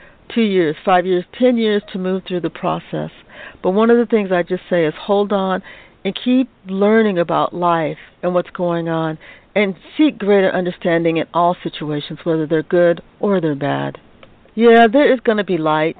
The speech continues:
but there's always darkness with the light. You never just get all darkness or all light.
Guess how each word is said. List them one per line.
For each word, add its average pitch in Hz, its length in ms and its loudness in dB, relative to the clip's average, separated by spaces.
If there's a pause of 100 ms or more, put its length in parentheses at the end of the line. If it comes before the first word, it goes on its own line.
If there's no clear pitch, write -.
(140)
but 170 100 -4
there's 208 220 4
always 208 320 4
darkness 175 460 2 (160)
with 180 140 -6
the 175 80 -2
light. 151 340 -2 (420)
You 175 140 -6
never 180 260 0
just 185 260 -6
get 180 200 0 (100)
all 160 200 0
darkness 156 420 -2 (100)
or 151 180 -10
all 151 240 -4
light. 147 380 -4